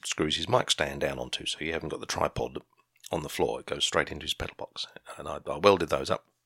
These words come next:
and even that wasn't straightforward. I, I did the first one and got the weld right,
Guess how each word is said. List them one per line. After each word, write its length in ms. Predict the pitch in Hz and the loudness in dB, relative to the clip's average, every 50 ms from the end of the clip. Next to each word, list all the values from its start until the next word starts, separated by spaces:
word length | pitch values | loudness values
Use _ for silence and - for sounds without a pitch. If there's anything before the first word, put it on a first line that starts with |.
| _ _ _ _ - - | _ _ _ _ -2 0
and 100 | 101 107 | 0 0
even 220 | 120 117 95 92 95 | 2 4 4 4 4
that 180 | - 101 - | 2 2 0
wasn't 260 | - 82 76 73 69 - | -2 -2 -2 -2 -2 -2
straightforward. 600 | - - - - - - - - - 85 92 92 | -2 -2 -4 -8 -8 -8 -6 -4 -2 -2 -2 -2
I, 120 | 87 82 80 - - | -2 -4 -6 -4 -2
I 160 | - 82 76 - - | 0 0 0 0 -4
did 140 | - - | -6 -6
the 60 | - - | -6 -2
first 380 | - - 73 71 - - - | 2 4 4 4 4 2 0
one 160 | 85 87 85 | -2 -4 -4
and 140 | 80 78 - | -4 -6 -4
got 160 | - - - | -2 -2 -2
the 80 | - 90 | -2 -2
weld 340 | 80 76 73 73 76 78 - _ - - - - - _ _ _ _ _ _ | -2 -2 -2 -2 -4 -8 -10 _ -18 -20 -20 -20 -20 _ _ _ _ _ _
right, 340 | - 76 78 82 - - | 2 4 6 6 4 4